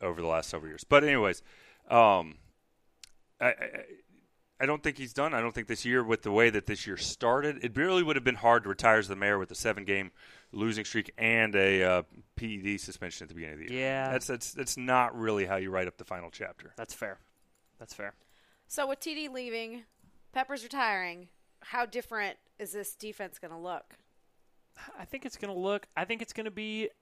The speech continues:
Speaker 2: it's like the changing of the guard, right? Slowly but surely. Like, you still have the older guys, like, Luke is still gonna be there, but that's pretty much, I mean, if you're looking at the, the Panthers defense, it's Luke,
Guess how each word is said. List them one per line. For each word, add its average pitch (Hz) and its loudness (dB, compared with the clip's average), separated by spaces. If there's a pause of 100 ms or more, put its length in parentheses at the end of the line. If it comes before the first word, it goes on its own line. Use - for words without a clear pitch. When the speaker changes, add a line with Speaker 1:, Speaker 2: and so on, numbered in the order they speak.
(180)
Speaker 2:
it's 190 -4
like 202 0
the 190 -6
changing 202 -8
of 208 -6
the 196 -4
guard, 214 -2
right? 170 -4
Slowly 190 -4
but 170 -10
surely. 202 -6
Like, 180 -4
you 139 -14
still 175 -10
have 170 -2
the 147 -4
older 175 -4
guys, 180 -2
like, 127 -2 (340)
Luke 156 0
is 170 -2
still 180 -4
gonna 165 -6
be 175 -4
there, 175 0 (240)
but 143 2
that's 165 4
pretty 202 -4
much, 180 -2
I - -6
mean, 151 -4
if 151 -6
you're 185 0
looking 190 -4
at 156 -2
the, 131 -8 (240)
the 131 -4
Panthers 156 -4
defense, 110 -8 (120)
it's 131 -6
Luke, 147 -4